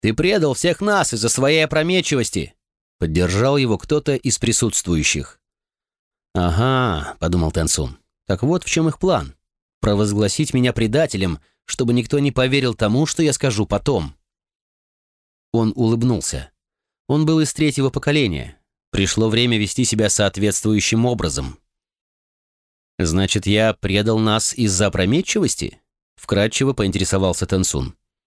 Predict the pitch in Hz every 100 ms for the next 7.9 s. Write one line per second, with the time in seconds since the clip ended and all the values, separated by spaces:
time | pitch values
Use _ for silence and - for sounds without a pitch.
0 | _ _ _ - 127 - 220 220 220 110
1 | - 113 98 98 98 - 180 104 57 -
2 | _ _ _ _ _ _ - 202 175 131
3 | 135 147 139 101 107 101 104 85 92 87
4 | 82 123 - - 87 95 - 175 165 73
5 | 67 52 _ _ _ _ _ _ - 71
6 | 151 156 170 165 - 139 135 156 139 131
7 | 131 139 - 90 92 160 - -